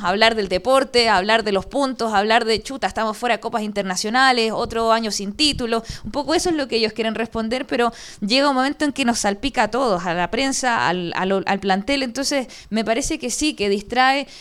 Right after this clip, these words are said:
que no logra ser un tema aparte. Entonces, por eso yo también, tomando el tema de la universidad, y me gustaría también tocarlo, pensando que acá está don Héctor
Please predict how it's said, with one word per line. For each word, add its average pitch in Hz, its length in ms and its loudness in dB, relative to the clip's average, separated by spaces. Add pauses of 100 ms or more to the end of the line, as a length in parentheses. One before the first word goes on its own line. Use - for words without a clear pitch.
(120)
que 240 120 0
no 240 100 2
logra 285 420 2
ser 294 440 2
un 247 160 0
tema 254 240 0
aparte. 214 600 0
Entonces, 214 680 0 (260)
por 220 120 0
eso 269 200 0
yo 277 120 0
también, 254 540 -2
tomando 233 400 -4
el 240 100 -6
tema 240 280 -2
de 240 40 4
la 233 80 2
universidad, 220 760 0
y - 80 -12
me 208 120 0
gustaría 214 400 -2
también 226 300 -4
tocarlo, 247 500 0
pensando 226 440 -6
que - 80 -6
acá 226 160 -6
está 226 320 0
don 214 160 -2
Héctor 240 400 0